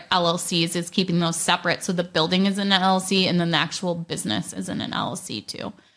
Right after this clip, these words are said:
then the only thing is that the short-term rental is kind of run out of that, the development company, but I think I need to actually create something that's super focused on that,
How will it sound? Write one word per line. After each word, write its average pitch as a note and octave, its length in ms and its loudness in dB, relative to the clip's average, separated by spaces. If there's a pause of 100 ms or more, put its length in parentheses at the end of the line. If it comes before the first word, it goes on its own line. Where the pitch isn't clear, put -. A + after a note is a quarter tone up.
(240)
then G#3+ 160 6
the G#3+ 100 8
only A#3 160 8
thing A3+ 240 6
is G3+ 180 4
that F3+ 300 2
the F#3+ 80 2
short-term G3+ 540 4
rental F3+ 320 2
is E3+ 100 -2
kind F3+ 220 2
of E3+ 80 -2
run F3 240 4
out E3+ 140 4
of E3+ 100 -4
that, E3 420 2
the F3 140 -2 (180)
development F3 500 2
company, G#3 360 4
but F#3+ 120 2
I E3 80 6
think F3+ 380 2
I F3 160 4
need F3 280 2
to E3 280 4 (320)
actually E3 400 2
create E3+ 460 2
something F3 360 2
that's E3 220 2
super E3 380 2
focused E3 560 -2
on - 160 0
that, - 280 0